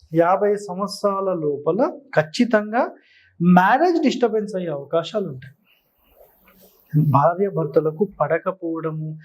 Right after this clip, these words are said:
లేదంటే ఇలాంటి హింసించే ప్రవృత్తి వల్ల ఆమె వెళ్ళిపోవడం కానీ, ఏదైనా ఒకటి జరిగి విడిపోవడం అన్నా జరగవచ్చు. ఈ ఇంట్లో నుంచి ఒక, ఇక్కడ ఒకళ్ళు, ఇంకో చోట ఒకళ్ళన్నా ఉండే అవకాశం ఉంటుంది.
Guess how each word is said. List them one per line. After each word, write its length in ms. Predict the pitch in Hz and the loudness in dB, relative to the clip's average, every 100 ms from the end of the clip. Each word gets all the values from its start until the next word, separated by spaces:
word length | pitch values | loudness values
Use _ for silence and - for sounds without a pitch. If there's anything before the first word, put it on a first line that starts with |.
| - - - | -20 -6 2
లేదంటే 300 | 208 208 214 | 4 4 2
ఇలాంటి 840 | 180 196 208 208 214 202 196 185 180 | 4 2 0 -4 -4 -4 -4 -6 -4
హింసించే 520 | 185 208 196 - 190 | -4 -2 -4 0 0
ప్రవృత్తి 640 | - 156 143 202 202 208 | 0 -6 0 -2 0 -2
వల్ల 240 | 180 180 165 | -2 0 -2
ఆమె 220 | 160 147 | -2 -8
వెళ్ళిపోవడం 680 | 143 151 170 185 180 175 165 | -8 -4 -2 0 0 -2 -6
కానీ, 240 | 160 175 180 | -8 -6 -2
ఏదైనా 500 | 240 262 285 277 269 | 0 2 0 0 -2
ఒకటి 400 | 220 190 165 135 | -4 -6 -8 -8
జరిగి 440 | 151 180 277 330 - - - - 151 | -8 -6 -6 -8 -12 -20 -18 -2 2
విడిపోవడం 760 | 165 196 208 220 226 226 233 | 4 6 6 4 4 0 0
అన్నా 160 | 254 262 | 2 2
జరగవచ్చు. 580 | 262 254 269 - 359 - - _ _ - - - | 0 -2 -4 -6 -8 -8 -18 _ _ -20 -4 2
ఈ 40 | |
ఇంట్లో 440 | 294 302 302 302 294 | 4 4 0 -2 -2
నుంచి 300 | 285 269 285 | -4 -4 0
ఒక, 220 | 240 240 | 0 0
ఇక్కడ 300 | - 262 262 | 0 2 4
ఒకళ్ళు, 280 | 254 269 330 | 2 0 0
ఇంకో 360 | 294 269 262 247 | -4 0 0 0
చోట 80 | 226 | -2
ఒకళ్ళన్నా 540 | 208 190 202 208 285 - 165 | -4 -2 -2 -2 -4 -8 -10
ఉండే 240 | 165 165 | -2 0
అవకాశం 540 | 165 165 185 190 190 | 0 -2 -2 -2 -4
ఉంటుంది. 460 | 175 160 165 160 | -10 -10 -10 -10